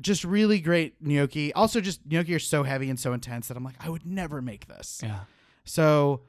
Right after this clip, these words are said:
Speaker 1: I would ask, Are you, like, when you're going out, if you're, uh, Union, I mean, that's a great example, but, like, I would suggest, like, a La Pergoletta to you, uh, which is an L A, <laughs> well, I guess there's
Speaker 2: Is it like Buca di Beppo?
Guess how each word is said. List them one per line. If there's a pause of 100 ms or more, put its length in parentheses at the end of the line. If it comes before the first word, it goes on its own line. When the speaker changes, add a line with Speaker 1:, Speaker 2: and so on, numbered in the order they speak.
(260)
Speaker 1:
I
would
ask,
Are
you, (160)
like,
when
you're
going
out,
if
you're,
uh,
Union,
I
mean,
that's
a
great
example,
but,
like, (380)
I
would
suggest,
like,
a
La
Pergoletta
to
you, (340)
uh,
which
is
an
L
A,
<laughs>
well,
I
guess
there's
Speaker 2:
Is
it
like
Buca
di
Beppo?